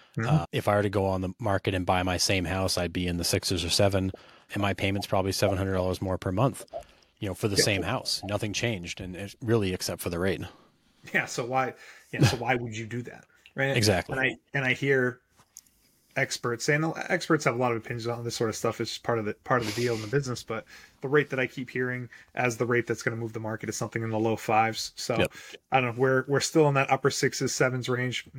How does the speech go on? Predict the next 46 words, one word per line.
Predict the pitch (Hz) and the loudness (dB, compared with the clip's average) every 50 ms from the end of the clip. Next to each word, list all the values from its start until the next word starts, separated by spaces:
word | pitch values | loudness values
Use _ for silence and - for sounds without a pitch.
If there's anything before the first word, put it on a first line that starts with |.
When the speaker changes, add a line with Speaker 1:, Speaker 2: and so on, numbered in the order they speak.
| 123 123 - _ _ _ - | -18 -18 -20 _ _ _ -2
Speaker 1:
Yeah, | 135 | 0
maybe | 123 123 127 123 127 | 2 4 4 6 6
by | 123 123 127 123 | 6 6 6 4
the | 123 | 4
end | 127 127 | 2 2
of | 123 | 2
the | 127 127 | 0 2
year, | 123 123 123 127 127 127 - _ - | 4 4 4 4 2 0 -6 _ -2
there's | 131 123 - | -2 0 0
some | - 131 | -2 -2
talk | 117 - 123 120 - | 2 2 2 2 2
of | 123 117 127 | -2 -2 -2
rates | 123 120 117 - | -2 -2 -4 -4
being | - - 127 127 127 123 | -6 -4 -4 -4 -4 -4
back | 113 123 117 120 - - | -4 -2 -2 -2 -2 -2
in | 127 123 | -2 -2
the, | 123 123 - - | -4 -6 -4 -2
that | 139 123 117 - | -2 -2 -2 -2
five, | - - 127 123 123 123 120 - - - - - _ _ _ _ _ | 0 0 0 2 0 -2 -4 -8 -12 -14 -18 -20 _ _ _ _ _
five | - 135 127 117 | 0 0 0 2
percent | - 120 - - 127 113 | 0 -2 -2 -4 -4 -6
range. | 120 117 120 123 123 - - - - - - - _ - | -6 -8 -8 -8 -8 -10 -12 -16 -20 -20 -20 -16 _ -2
I | 127 | -2
guess | 123 117 - | -2 -2 0
time | - 135 127 120 | -2 -2 -2 -2
will | 113 | -4
tell, | 110 - 127 127 123 120 - _ - - - _ _ _ _ _ | -4 -2 0 0 0 -2 -6 _ -20 -20 -20 _ _ _ _ _
but | - 120 | -4 -4
it's, | 117 - - - _ _ _ | -2 -4 -8 -10 _ _ _
it's | - 123 - | -8 -8 -4
definitely | - - - - - 123 117 | 0 0 0 0 -2 -4 -4
something | - - 117 - - 120 | -4 -4 -6 -6 -4 -2
we're | 113 117 | -2 0
up | 113 - | 0 0
against | 117 117 113 107 - | -2 -2 -2 -2 0
right | - 110 - | 0 0 0
now. | 117 117 117 - - _ _ _ - - _ _ _ _ - | -2 -4 -6 -6 -10 _ _ _ -20 -20 _ _ _ _ 2
Speaker 2:
Yeah, | 139 127 107 110 131 | 2 4 2 2 0
I | 135 | 2
mean, | 127 123 120 120 | 2 4 4 4
all | 117 120 | 4 4
indications | 117 110 110 - 120 117 113 - - 107 101 | 2 0 0 0 0 0 0 0 -2 0 2
are | 104 104 104 101 | 2 2 4 2
that | 101 95 | 0 0
at | 107 | 0
least | 107 110 110 107 - - | 0 0 2 2 2 0